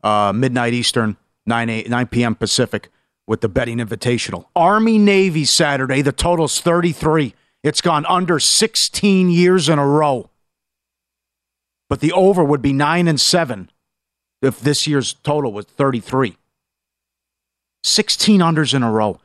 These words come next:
Last year, it was, uh, I miss it. Last year, it was thirty-five and a half. Seventeen thirteen Navy. <laughs> The Music City Bowl moved.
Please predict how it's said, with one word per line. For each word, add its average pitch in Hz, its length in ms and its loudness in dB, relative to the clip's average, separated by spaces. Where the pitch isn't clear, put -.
Last 156 420 -2
year, 139 320 0
it 131 160 0
was, 113 340 -2
uh, 107 440 0
I 101 120 -2
miss 107 220 0
it. - 120 -10
Last 160 360 -2
year, 165 100 2
it 135 160 -2
was 127 360 -2
thirty-five 143 560 0
and 117 100 -2
a 104 40 -4
half. 101 460 -8
Seventeen 135 600 -2
thirteen 127 520 -2
Navy. 110 360 -4
<laughs> - 920 -8
The 381 60 0
Music 330 400 2
City 349 320 2
Bowl 320 300 2
moved. 339 500 0